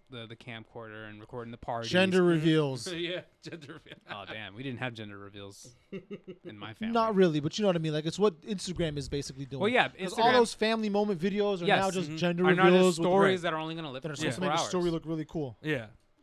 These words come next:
Speaker 1: But it, it, but it's only,
Speaker 2: You're
Speaker 1: like,
Speaker 2: right.
Speaker 1: it doesn't, it doesn't have that, that
Speaker 2: Twenty-four
Speaker 1: time capsule effect. So I'm really curious to see, like, if you keep this series going.
Speaker 3: Oh, I am.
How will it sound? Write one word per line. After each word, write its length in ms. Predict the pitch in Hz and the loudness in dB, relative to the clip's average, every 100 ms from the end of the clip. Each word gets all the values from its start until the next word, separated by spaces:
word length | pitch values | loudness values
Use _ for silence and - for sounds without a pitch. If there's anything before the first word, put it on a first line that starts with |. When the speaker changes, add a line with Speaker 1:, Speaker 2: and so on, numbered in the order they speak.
| _ | _
Speaker 1:
But 120 | 165 | -4
it, 160 | 175 180 | -4 -4
it, 160 | 139 147 | -6 -2
but 100 | 160 | -2
it's 140 | 160 | -2
only, 240 | 147 165 - | -4 -4 -2
Speaker 2:
You're 80 | 139 | -2
Speaker 1:
like, 80 | |
Speaker 2:
right. 140 | 151 143 | -2 -2
Speaker 1:
it 40 | |
doesn't, 220 | 170 175 | -2 -2
it 160 | 180 160 | -4 -4
doesn't 200 | 175 185 | -4 -2
have 100 | 180 | 0
that, 180 | 170 151 - | 0 0 -6
that 100 | 156 | -8
Speaker 2:
Twenty-four 120 | 143 165 | -4 -4
Speaker 1:
time 120 | 175 | -4
capsule 320 | 156 110 - 107 | -6 -18 -20 -20
effect. 220 | _ _ _ _ _ _ | _ _ _ _ _ _
So 100 | 151 | -6
I'm 120 | 214 | -2
really 160 | 254 | -4
curious 360 | 202 220 190 180 | -4 -2 -2 -4
to 60 | 151 | -8
see, 200 | 170 165 | -2 0
like, 160 | 135 | -2
if 120 | 127 123 | -6 -14
you 60 | |
keep 200 | 123 170 | -10 -8
this 140 | 151 127 | -8 -8
series 300 | 151 127 117 | -6 -6 -4
going. 380 | 139 151 113 107 _ _ | -2 -2 -4 -10 _ _
Speaker 3:
Oh, 140 | 185 | 0
I 140 | 180 208 | 2 4
am. 260 | 208 233 | 2 0